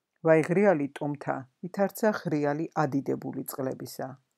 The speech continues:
აღრიალდებიან ტომები, როგორც ღრიალებენ წყალნი მრავალნი, მაგრამ შერისხავს და შორს გააქცევს მათ.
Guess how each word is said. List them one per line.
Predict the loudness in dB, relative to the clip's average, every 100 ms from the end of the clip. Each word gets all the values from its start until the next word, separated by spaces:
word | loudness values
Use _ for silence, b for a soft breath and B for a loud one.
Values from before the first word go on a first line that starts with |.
| _ _ _ _ _ 4
აღრიალდებიან | 6 8 6 6 2 2 -2 -4
ტომები, | -6 -2 0 2 0
როგორც | -2 -2 -2 -4
ღრიალებენ | -2 0 2 0 -2 -4 -6
წყალნი | -6 0 2 2 -2
მრავალნი, | 0 2 2 0 -4 -10 -16 _ _ _ _ -2
მაგრამ | 0 4 4
შერისხავს | 2 2 2 2 0 0 0 0
და | -6
შორს | -2 0 0 2
გააქცევს | 4 4 2 -8 -10 -10 -12
მათ. | -12 -12 -20